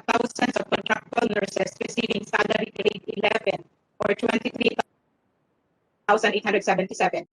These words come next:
despite the fact that they, they have same workload as the regular nurses. As for the private sector, their salary following the five hundred thirty-seven per day minimum wage law is equivalent to eleven thousand eight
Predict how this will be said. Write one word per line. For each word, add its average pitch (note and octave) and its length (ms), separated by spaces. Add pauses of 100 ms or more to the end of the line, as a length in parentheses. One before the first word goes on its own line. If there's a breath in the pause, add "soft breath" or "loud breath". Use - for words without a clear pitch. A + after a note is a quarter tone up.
(140)
despite B3+ 340
the C4+ 80
fact - 200
that - 100
they, - 100 (560)
they A3 80
have G#3+ 160
same A#3+ 240
workload G3 340
as - 140
the G3 140
regular F3+ 500
nurses. - 320 (1080)
As B3+ 120
for D4 160
the C#4 140
private - 420
sector, - 480 (380)
their A#3+ 180
salary - 400 (1200)
following A#3 320
the G3+ 80
five - 180
hundred B3 240
thirty-seven A3 540
per G3+ 160
day G3 160
minimum A#3+ 320 (160)
wage - 320
law - 160 (400)
is - 160
equivalent B3 560
to - 160
eleven A3+ 320 (160)
thousand A3+ 320
eight - 160